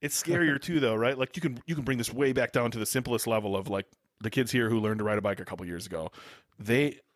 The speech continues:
all they knew was how to ride with tricycles, right? So they could get a new, or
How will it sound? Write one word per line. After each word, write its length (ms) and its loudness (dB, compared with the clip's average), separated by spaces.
all 220 4
they 160 4
knew 260 4
was 160 0
how 100 2
to 60 2
ride 300 4
with 120 -2
tricycles, 480 -6
right? 220 -2
So 80 -4
they 80 0
could 100 -4
get 120 2
a 40 2
new, 240 2
or 140 0